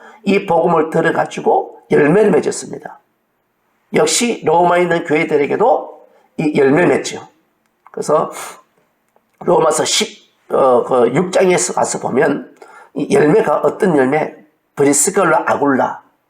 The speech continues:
베베 집사, 이런 자들은 여러 사람의 보호자가 되었어요.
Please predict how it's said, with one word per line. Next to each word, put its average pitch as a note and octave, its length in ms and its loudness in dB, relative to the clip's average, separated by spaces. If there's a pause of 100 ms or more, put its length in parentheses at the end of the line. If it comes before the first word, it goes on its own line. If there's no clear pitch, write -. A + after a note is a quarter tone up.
(260)
베베 D#3+ 320 0
집사, - 540 -4 (720)
이런 F3 320 2
자들은 D3+ 560 -2 (260)
여러 A#3 500 2
사람의 F#3+ 600 0
보호자가 G3+ 560 0
되었어요. - 380 -10